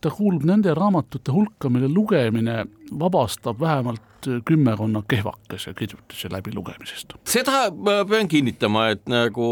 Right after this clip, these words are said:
Speaker 2: need viraažid, mida ta teeb, ja igasugused kõrvalepõiked on väga intelligentsed ja põnevad.
Speaker 1: Jah, et, äh, äärmiselt tihe ja, ja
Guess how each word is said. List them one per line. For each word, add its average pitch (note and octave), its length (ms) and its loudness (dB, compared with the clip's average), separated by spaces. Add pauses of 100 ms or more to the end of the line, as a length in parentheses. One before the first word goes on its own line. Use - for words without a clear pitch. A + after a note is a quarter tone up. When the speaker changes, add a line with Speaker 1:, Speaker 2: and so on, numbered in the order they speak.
(140)
Speaker 2:
need A#2+ 240 -2
viraažid, D3 720 2
mida B2 240 0
ta A2+ 160 -4
teeb, B2 400 0
ja A#2+ 160 4
igasugused A2+ 640 -2
kõrvalepõiked B2 960 0
on A2+ 160 0
väga C3 400 0
intelligentsed A#2 640 -4
ja G#2+ 80 -2
põnevad. F#2+ 400 -2 (160)
Speaker 1:
Jah, F#3 240 4
et, - 240 -6
äh, D#3 240 4 (140)
äärmiselt C#3+ 420 0 (400)
tihe G3 380 4 (340)
ja, C3 200 2 (120)
ja C3 180 -2